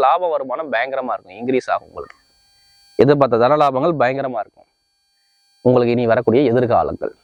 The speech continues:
வெளிநாடு வெளியூர்ல வசிப்பவர்களெல்லாம் பாருங்க, தொழில் சூப்பரா இருக்கும் பாருங்க. ஏற்றுமதி, இறக்குமதி, பிசினஸ் எல்லாமே நல்லதா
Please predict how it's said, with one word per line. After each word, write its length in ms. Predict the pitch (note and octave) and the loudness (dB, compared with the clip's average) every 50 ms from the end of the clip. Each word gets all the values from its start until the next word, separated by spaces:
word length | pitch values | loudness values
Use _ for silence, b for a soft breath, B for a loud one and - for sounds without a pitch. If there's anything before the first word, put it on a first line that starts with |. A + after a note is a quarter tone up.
| _ _ _ _ _ _ - A2 | _ _ _ _ _ _ 0 2
வெளிநாடு 320 | B2 C#3+ D3+ E3+ E3 E3 D#3 | 2 4 4 4 2 2 2
வெளியூர்ல 300 | C#3+ C#3+ C#3 C3+ B2 A#2 | 0 0 2 2 2 0
வசிப்பவர்களெல்லாம் 560 | A2+ - C3+ C3 C3 A#2 A#2+ A#2 B2 C3 C#3 | 0 0 0 0 0 0 2 2 2 0 0
பாருங்க, 220 | C3 A#2 B2 D3+ E3 - | -2 -2 -2 -4 -4 -2
தொழில் 220 | C3+ C3 C#3+ D3+ - - | 0 0 0 0 -2 -2
சூப்பரா 320 | - E3 - - D3+ B2+ - | -4 -4 -2 0 0 0 0
இருக்கும் 220 | - - - A#1+ | -2 -6 -14 -14
பாருங்க. 160 | C#2+ E2 C#2+ - G2 A#2+ | -14 -14 -10 -2 0 0
ஏற்றுமதி, 400 | A#2+ - - A#2+ A2+ A2+ A2 A2+ A2 | 0 0 0 -2 -2 0 0 2 2
இறக்குமதி, 340 | A#2 A2+ - - A2+ G#2+ G2+ F#2 | 0 0 -2 -2 -2 0 0 -2
பிசினஸ் 360 | G2 - - G#2+ G#2+ - - G#2 G2 - _ _ _ _ _ _ _ _ _ _ _ - - B2+ | -4 -6 -6 -10 -8 -2 0 0 0 0 _ _ _ _ _ _ _ _ _ _ _ -2 2 2
எல்லாமே 340 | D#3 G3 A3+ A3 G#3 G#3+ A3 F#3+ D3+ | 4 4 4 2 2 0 0 -2 0
நல்லதா 280 | D#3 D#3 D#3+ D#3 D3 | 0 2 2 2 2